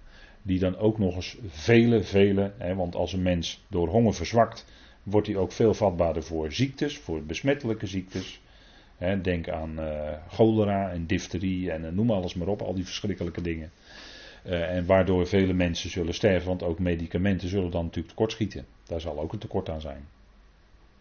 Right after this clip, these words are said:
Dus dat betekent dat er veel mensen, en als het zo is dat inderdaad een vierde deel van de mensheid zou omkomen, als dat zo is, dat staat hier niet letterlijk hoor, maar als dat zo is, dan zou er één komma vijfenzeventig miljard mensen omkomen.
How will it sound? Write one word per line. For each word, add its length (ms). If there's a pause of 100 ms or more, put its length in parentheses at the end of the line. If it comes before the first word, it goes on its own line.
(120)
Dus 160
dat 120
betekent 380
dat 120
er 60
veel 180
mensen, 300
en 140
als 360
het 160
zo 180
is 260
dat 280
inderdaad 640 (440)
een 180
vierde 540
deel 280
van 180
de 80
mensheid 500
zou 180
omkomen, 580
als 240
dat 200
zo 180
is, 280 (220)
dat 180
staat 260
hier 120
niet 180
letterlijk 360
hoor, 220 (560)
maar 160
als 240
dat 180
zo 180
is, 320 (240)
dan 120
zou 240
er 100
één 200
komma 240
vijfenzeventig 680
miljard 400
mensen 300
omkomen. 500